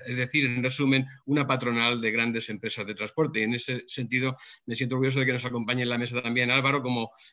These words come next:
el representante de Transportes S E, que es una de las mayores empresas que componen astic.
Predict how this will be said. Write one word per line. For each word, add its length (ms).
el 100
representante 440
de 80
Transportes 600
S 220
E, 60
que 80
es 60
una 120
de 60
las 140
mayores 400
empresas 280
que 60
componen 400
astic. 400